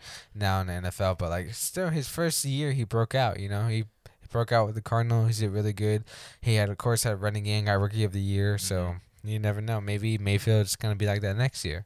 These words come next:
Speaker 1: He might break out of that phase.
Speaker 2: So, as we know, as I've been talking about,
Speaker 1: <laughs>
Speaker 2: I have a big feeling of Gardner Minshew this season.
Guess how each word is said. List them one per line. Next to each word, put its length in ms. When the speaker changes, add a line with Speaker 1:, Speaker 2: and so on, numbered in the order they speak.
Speaker 1:
He 80
might 160
break 200
out 180
of 60
that 200
phase. 500
Speaker 2:
So, 600
as 260
we 120
know, 520
as 180
I've 160
been 140
talking 400
about, 380
Speaker 1:
<laughs> 20
Speaker 2:
I 220
have 280
a 120
big 400
feeling 580
of 160
Gardner 360
Minshew 440
this 160
season. 340